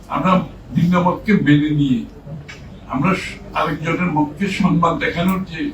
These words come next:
বিষয়টা, সেটা দেখাতে শিখছি এর মাধ্যমে। যে ভিন্ন মত হবে, কিন্তু ভিন্ন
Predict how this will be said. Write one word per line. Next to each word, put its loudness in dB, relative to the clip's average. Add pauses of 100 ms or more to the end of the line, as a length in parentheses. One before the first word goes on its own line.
(140)
বিষয়টা, -8 (720)
সেটা 0 (140)
দেখাতে -2 (380)
শিখছি 8 (180)
এর -4
মাধ্যমে। -6 (1000)
যে 6 (120)
ভিন্ন 12 (140)
মত 6 (120)
হবে, 8 (120)
কিন্তু -8 (120)
ভিন্ন 6